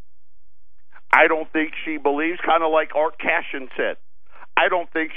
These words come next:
she believes inflation's right around the corner because the way they calculate inflation, right, there never is inflation. Inflation's already here. Ask anybody. Ask anybody that lives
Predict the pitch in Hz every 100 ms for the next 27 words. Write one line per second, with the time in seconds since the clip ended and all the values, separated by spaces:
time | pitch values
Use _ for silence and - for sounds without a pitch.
0 | - 165 160 170 185 180 101 - 131 123
1 | 135 123 - 110 104 - 117 117 107 107
2 | 104 101 - 110 104 113 - - - 165
3 | 170 143 160 160 185 180 190 - 185 180
4 | 170 170 165 156 127 - 175 185 - 151
5 | 147 151 - 175 208 247 180 120 107 104
6 | 113 95 - - - - - - - -
7 | 214 208 302 339 269 220 247 220 233 226
8 | 202 160 143 - 233 - 240 311 - 226
9 | 277 277 151 95 - - - - - -
10 | - - - - - - - - - -
11 | - - - - - - - - 277 370
12 | - 226 277 294 285 247 247 233 240 240
13 | 214 208 208 - 226 233 233 226